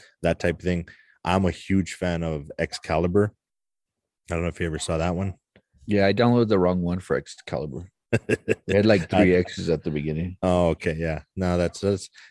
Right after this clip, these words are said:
Speaker 1: that's a totally different sword that they're pulling out of the stone.
Speaker 2: My bad.
Speaker 1: Mm-hmm.
Speaker 2: But
Speaker 1: Um, but
Speaker 2: so
Speaker 1: you
Speaker 2: then
Speaker 1: remember, real quick, tie into a couple of weeks ago, you remember in, um, Ready Player One, the, the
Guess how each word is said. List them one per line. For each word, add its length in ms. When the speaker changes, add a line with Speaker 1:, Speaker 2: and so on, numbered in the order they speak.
Speaker 1:
that's 200
a 60
totally 340
different 340
sword 240
that 140
they're 100
pulling 320
out 100
of 60
the 80
stone. 240
Speaker 2:
My 200
bad. 400
Speaker 1:
Mm-hmm. 380
Speaker 2:
But 340
Speaker 1:
Um, 200
but 240
Speaker 2:
so 140
Speaker 1:
you 80
Speaker 2:
then 120
Speaker 1:
remember, 540
real 140
quick, 320
tie 180
into 360
a 60
couple 280
of 60
weeks 240
ago, 140
you 100
remember 440
in, 380
um, 420
Ready 240
Player 300
One, 340
the, 460
the 460